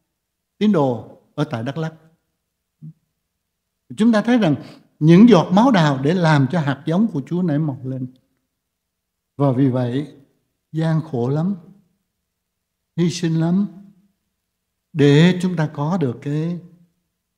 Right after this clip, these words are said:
phước hạnh như ngày hôm nay.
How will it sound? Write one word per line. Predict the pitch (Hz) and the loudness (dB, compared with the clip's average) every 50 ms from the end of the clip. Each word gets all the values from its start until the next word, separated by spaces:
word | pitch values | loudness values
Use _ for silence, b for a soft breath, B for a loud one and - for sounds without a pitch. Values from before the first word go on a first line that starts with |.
| _ _ _ _ _ _ _ - | _ _ _ _ _ _ _ -4
phước | 196 214 208 - | -4 -4 -2 -2
hạnh | 151 135 127 123 120 127 127 127 - - _ _ _ _ _ _ _ _ _ _ _ _ _ _ _ _ _ | -4 -4 -2 -2 -2 -4 -6 -8 -16 -20 _ _ _ _ _ _ _ _ _ _ _ _ _ _ _ _ _
như | - 151 156 156 | 0 2 2 2
ngày | 151 143 123 | 2 0 0
hôm | 110 104 123 139 147 | -2 -4 -2 0 2
nay. | 147 147 143 127 | 4 4 2 0